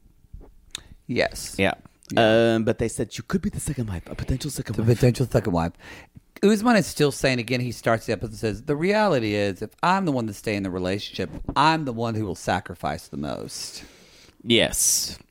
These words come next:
Speaker 2: He lives in his
Speaker 1: Fuck
Speaker 2: own
Speaker 1: off.
Speaker 2: world.
Speaker 1: Fuck off.
Speaker 2: He still thinks that he's the biggest star in the world.
Speaker 1: He's also, honestly, like, he's cutish, but to me, he looks like Great Value Usher. Like, he's
Speaker 2: <laughs>
Speaker 1: not that cute.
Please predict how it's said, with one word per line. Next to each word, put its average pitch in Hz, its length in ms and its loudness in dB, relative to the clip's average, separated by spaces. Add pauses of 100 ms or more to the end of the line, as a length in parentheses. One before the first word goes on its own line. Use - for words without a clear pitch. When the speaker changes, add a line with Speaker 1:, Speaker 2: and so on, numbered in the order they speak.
(640)
Speaker 2:
He 190 200 4
lives 180 240 4
in 160 60 0
his 139 100 2
Speaker 1:
Fuck 135 120 6
Speaker 2:
own 127 80 6
Speaker 1:
off. 80 200 6
Speaker 2:
world. 98 520 2
Speaker 1:
Fuck 123 220 4
off. 85 260 2
Speaker 2:
He 170 100 2
still 151 440 0
thinks 135 360 -2
that - 160 -4
he's 120 380 0
the 117 140 -4
biggest 110 340 0
star 98 260 2
in 95 80 0
the 92 80 0
world. 95 400 -2
Speaker 1:
He's - 200 2
also, - 280 2 (160)
honestly, 143 460 4
like, 196 320 0
he's - 320 -12
cutish, 151 580 2 (320)
but 185 160 2
to 196 120 0
me, 208 180 4
he 226 140 6
looks 226 200 -4
like 185 160 0
Great 127 240 0
Value 113 360 2
Usher. 87 500 -4 (400)
Like, 175 160 6
he's 233 260 6
Speaker 2:
<laughs> - 0 -
Speaker 1:
not 226 280 6
that 214 240 0
cute. - 640 -2